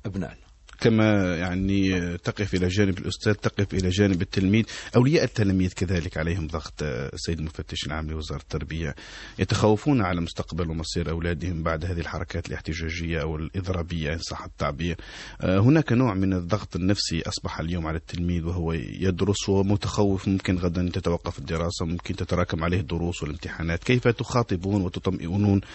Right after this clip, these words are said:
Speaker 2: أولياء التلاميذ والتلاميذ حتى هم؟
Speaker 1: في الحقيقة أنا أتوجه للأسرة، للأسرة التربوية
Speaker 2: مهم.
Speaker 1: لتأخذ مسؤوليتها،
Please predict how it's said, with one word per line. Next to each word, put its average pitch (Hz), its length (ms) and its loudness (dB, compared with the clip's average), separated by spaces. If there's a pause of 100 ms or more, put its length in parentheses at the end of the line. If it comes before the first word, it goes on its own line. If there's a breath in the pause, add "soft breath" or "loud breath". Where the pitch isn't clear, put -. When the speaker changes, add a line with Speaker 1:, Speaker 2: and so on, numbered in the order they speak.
(300 loud breath)
Speaker 2:
أولياء 92 380 4
التلاميذ 87 640 -2
والتلاميذ 87 540 0
حتى - 300 -8
هم؟ 67 200 -6 (500)
Speaker 1:
في - 100 -8
الحقيقة 131 460 -2 (420)
أنا 110 260 -2
أتوجه 101 480 0
للأسرة، 85 640 -4
للأسرة 90 540 -6
التربوية 87 1120 -2
Speaker 2:
مهم. 90 200 -6 (400 loud breath)
Speaker 1:
لتأخذ 90 560 -6
مسؤوليتها، 101 960 -4